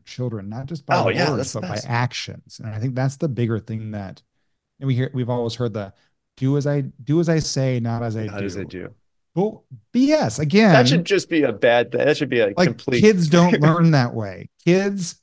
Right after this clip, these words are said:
Speaker 1: learn by watching what we do.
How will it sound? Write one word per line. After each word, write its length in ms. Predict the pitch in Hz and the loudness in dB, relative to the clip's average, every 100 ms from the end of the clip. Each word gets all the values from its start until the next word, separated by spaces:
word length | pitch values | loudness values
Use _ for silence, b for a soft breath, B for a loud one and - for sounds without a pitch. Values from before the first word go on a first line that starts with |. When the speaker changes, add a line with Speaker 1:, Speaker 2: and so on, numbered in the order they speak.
| _ | _
Speaker 1:
learn 420 | 135 151 165 165 | 0 4 4 4
by 180 | 147 147 | 2 0
watching 640 | 131 127 143 139 - 147 | -2 -4 -6 -4 -4 -2
what 300 | 127 143 117 131 | 0 0 -2 -4
we 300 | 127 143 131 | 0 0 0
do. 480 | 110 135 135 101 | -2 -2 -2 -6